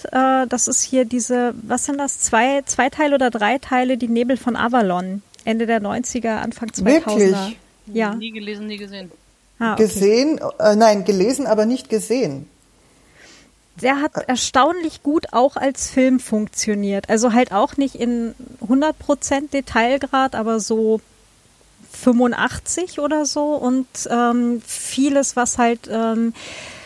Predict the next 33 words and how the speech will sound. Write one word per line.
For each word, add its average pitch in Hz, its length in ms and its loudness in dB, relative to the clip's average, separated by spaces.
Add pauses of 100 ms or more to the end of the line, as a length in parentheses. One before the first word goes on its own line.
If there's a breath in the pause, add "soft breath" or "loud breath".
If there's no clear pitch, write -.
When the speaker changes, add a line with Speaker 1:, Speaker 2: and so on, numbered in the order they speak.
(300 loud breath)
Speaker 1:
äh, 214 320 4 (240)
beschrieben 240 760 0
worden 240 260 2
ist, 233 160 -6
so 226 100 -2
als, - 400 -2
als, - 600 -4
ähm, 202 360 0
Hintergrundinfos 233 1400 -2
oder 190 300 -2
als 185 340 -4
Atmosphäre, 226 840 0
ist - 200 -4
dann 220 180 0
tatsächlich 220 580 -4
auch - 80 -4
bildlich 220 480 -2
gut 202 160 -4
umgesetzt. 185 800 -2
So 190 100 -4
mit, 190 220 2
Speaker 2:
Hm. 190 340 0
Speaker 1:
mit 202 160 -6
einer 208 140 0
Statue, 226 1000 2
die 208 180 -8
dann, 208 560 -4
von 214 200 0
der 208 100 2
Göttin, 226 400 0
die 214 80 -2
dann 208 160 -4
hinterher 208 680 0